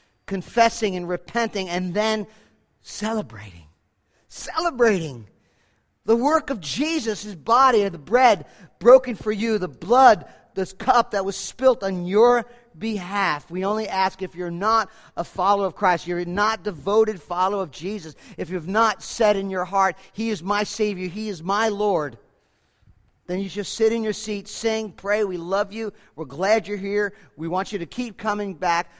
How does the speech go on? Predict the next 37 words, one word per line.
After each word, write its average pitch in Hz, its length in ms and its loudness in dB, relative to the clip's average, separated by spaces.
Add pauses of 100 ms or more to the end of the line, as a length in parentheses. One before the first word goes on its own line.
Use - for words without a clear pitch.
but - 100 -20
the 165 60 -10
table 202 380 2
is 202 100 -2
for 196 140 -10
the 180 100 -8
family 165 520 -6
of 139 100 -10
God. 147 240 -2
If 143 80 -16
you're 151 120 -8
a - 20 -10
follower 202 560 0 (200)
and 156 140 -10
devoted 170 500 -2
follower 180 320 0
of 151 100 -4
the 160 60 -8
Lord 170 220 -2
Jesus 165 240 -14
Christ, 160 320 -6
come. 143 320 -8 (380)
Confess, 202 520 -2
repent, 180 480 -6
and 156 160 -10
celebrate. 147 920 -10 (800)
We're 117 80 -20
sinners. 202 680 -8 (560)
Christ 120 360 -16
died. 180 420 -8 (460)
Christ 107 320 -16
rose 151 260 -8
again. 117 400 -14
Keller 160 300 -4
likes 139 240 -6
to 139 80 -20
say, 110 340 -16